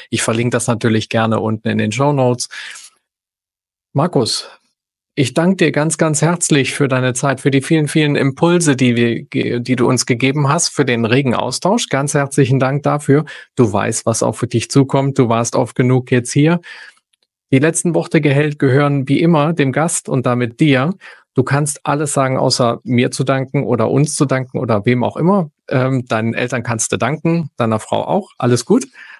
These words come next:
aber nicht uns, äh, denn du hast uns, ja, deine Zeit geschenkt. Dafür sind wir dir dankbar und damit ist Stage is yours.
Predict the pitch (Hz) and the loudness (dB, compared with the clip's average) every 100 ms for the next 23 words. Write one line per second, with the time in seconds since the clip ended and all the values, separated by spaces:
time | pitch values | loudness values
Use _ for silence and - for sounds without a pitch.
0 | - 131 123 123 123 117 113 117 - 120 | -6 0 0 0 -2 0 0 0 -4 0
1 | 120 135 - - - 123 113 113 117 117 | 0 0 -4 -14 -6 -2 0 2 2 4
2 | 139 117 123 - 117 113 110 - - _ | 2 2 0 -2 0 0 0 -6 -14 _
3 | 104 101 - - 110 123 120 123 113 120 | -12 -12 -14 -4 0 2 0 -2 -2 -2
4 | - 123 135 - _ _ _ _ 110 104 | 0 0 0 -6 _ _ _ _ -2 0
5 | 110 110 104 110 107 107 107 113 107 107 | 2 2 2 2 2 0 -2 -2 -2 -2
6 | 127 - 110 107 120 117 127 120 117 - | -6 -2 -2 -2 -2 -2 -2 -2 -2 -4
7 | - - - 135 131 - _ _ - 117 | -12 -6 0 0 -2 -10 _ _ -2 0
8 | 117 - 117 117 113 107 | -2 -6 0 0 0 -4